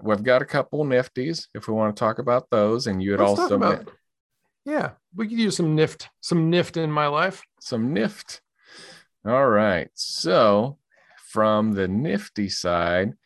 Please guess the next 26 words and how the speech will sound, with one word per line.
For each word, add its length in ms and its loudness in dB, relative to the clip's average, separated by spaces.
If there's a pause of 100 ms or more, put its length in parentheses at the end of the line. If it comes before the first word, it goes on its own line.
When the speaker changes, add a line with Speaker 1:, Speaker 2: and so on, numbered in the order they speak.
(760)
Speaker 1:
do 100 0
you 420 0
have 340 0
any, 320 2 (560)
do 100 -4
you 180 0
have 200 0
any 220 2
Berkey 580 0
water 380 0
filters? 600 -8 (1400)
Speaker 2:
I 120 -12
don't 280 0
think 200 0
I 80 6
do. 280 0 (1040)
Speaker 1:
Okay. 440 2 (200)
So, 420 0 (440)
uh, 340 2
there's 260 0
a 60 -2
company 360 -2
out 220 -2
there 260 2
called 480 -2 (320)
Berkey. 540 -4